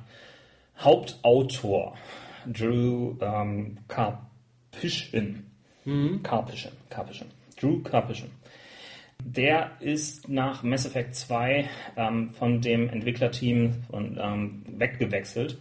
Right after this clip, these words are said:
Speaker 2: Mhm.
Speaker 1: und zu, ähm, BioWares, ähm, Star Wars The Old Republic
Speaker 2: Ja, ja.
Speaker 1: gewechselt. Und der hat ein Ende erwähnt, das, ähm, sie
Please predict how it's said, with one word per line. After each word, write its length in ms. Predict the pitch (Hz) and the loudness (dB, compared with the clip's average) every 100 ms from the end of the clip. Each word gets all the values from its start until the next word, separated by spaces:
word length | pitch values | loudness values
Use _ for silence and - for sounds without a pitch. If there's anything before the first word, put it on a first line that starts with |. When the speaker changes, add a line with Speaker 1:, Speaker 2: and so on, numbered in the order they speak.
| 139 | -6
Speaker 2:
Mhm. 320 | 143 143 170 | -2 -2 -2
Speaker 1:
und 260 | 113 110 104 | 0 0 0
zu, 580 | - 120 110 104 104 104 | -2 -4 -4 -2 -2 -2
ähm, 320 | 95 98 95 95 | -2 -2 -4 2
BioWares, 1120 | 92 101 101 98 90 95 98 98 98 - - | 4 6 4 4 4 6 6 4 0 -6 -2
ähm, 580 | 95 95 92 95 95 95 | 0 2 0 -4 -6 -6
Star 640 | - - 95 101 101 98 | -8 -4 0 2 2 2
Wars 340 | 101 98 98 | 2 2 2
The 120 | - 95 | 2 2
Old 160 | 98 | 2
Republic 500 | 98 - 131 98 - 139 | 0 2 2 2 -4 -4
Speaker 2:
Ja, 240 | 147 151 185 - | -2 -2 -6 -10
ja. 180 | 147 143 | -8 -2
Speaker 1:
gewechselt. 600 | 110 98 92 - 110 - - - - - | -2 0 -2 0 0 0 -2 -12 -10 2
Und 420 | 123 127 127 113 | 2 2 0 4
der 460 | 123 165 175 - 147 | 6 6 2 -2 -2
hat 340 | 143 - - - - - - - - - - - - | -2 -2 -10 -16 -20 -20 -20 -20 -20 -20 -20 -20 0
ein 560 | 120 160 190 190 - - | 4 6 6 2 -2 0
Ende 440 | 131 151 165 139 - | 6 6 8 4 6
erwähnt, 720 | 113 101 107 110 139 196 - - - - | 4 4 2 2 4 2 -2 -8 -10 -6
das, 500 | 123 113 - - - | 0 2 0 -6 -8
ähm, 380 | 110 113 110 104 107 | -4 -2 -2 -2 -4
sie 220 | 104 | -2